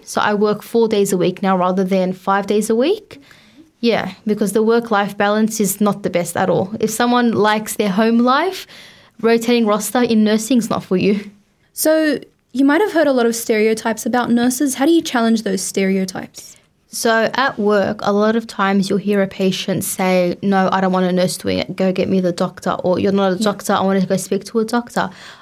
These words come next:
Speaker 1: A lot of times nurses in a specific skills are actually more qualified than the doctor themselves.
Speaker 2: Mm-hmm.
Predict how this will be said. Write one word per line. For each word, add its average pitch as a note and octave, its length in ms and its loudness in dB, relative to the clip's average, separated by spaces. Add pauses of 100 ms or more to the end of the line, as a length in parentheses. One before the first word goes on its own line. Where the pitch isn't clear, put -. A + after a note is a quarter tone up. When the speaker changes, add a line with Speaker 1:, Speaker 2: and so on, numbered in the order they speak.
Speaker 1:
A A3 120 0
lot B3 160 2
of C#4 120 -4
times A3 760 -2 (180)
nurses G#3 640 2
in G#3 140 0
a G3+ 40 0
specific A3+ 540 -4
skills A3 360 0
are G3+ 80 0
actually F#3+ 400 -2
more F#3+ 200 2
qualified G3+ 680 -4
than F#3+ 160 0
the F#3+ 80 0
doctor F#3+ 300 -4
themselves. G3+ 680 -2
Speaker 2:
Mm-hmm. A#3+ 160 -4